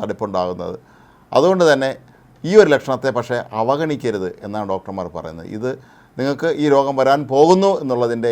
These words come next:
ഏറ്റവും മികച്ച ഒരു ലക്ഷണമായി ശരീരം നിങ്ങൾക്ക് കാണിച്ചു തരുന്നതാണ്. അതിൻ്റെ തുടർച്ചയായി നിങ്ങൾക്ക് ചികിത്സ നടത്താമെന്നും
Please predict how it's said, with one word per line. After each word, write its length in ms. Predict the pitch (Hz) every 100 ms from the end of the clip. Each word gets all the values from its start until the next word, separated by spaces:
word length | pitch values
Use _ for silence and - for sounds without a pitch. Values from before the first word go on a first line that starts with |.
| 110
ഏറ്റവും 380 | 110 131 131 113
മികച്ച 380 | 113 131 127 143 - _ _ 120
ഒരു 100 | 120 123
ലക്ഷണമായി 500 | 120 170 160 120 113
ശരീരം 280 | 117 117 120 113
നിങ്ങൾക്ക് 300 | 104 95 95
കാണിച്ചു 280 | 101 110 123
തരുന്നതാണ്. 400 | 104 98 92 - _ _ _ _ _ -
അതിൻ്റെ 280 | 147 170 175 165 - - - -
തുടർച്ചയായി 400 | 147 156 170 135
നിങ്ങൾക്ക് 360 | 123 120 120 110
ചികിത്സ 280 | 113 131 143
നടത്താമെന്നും 560 | 123 107 104 95 98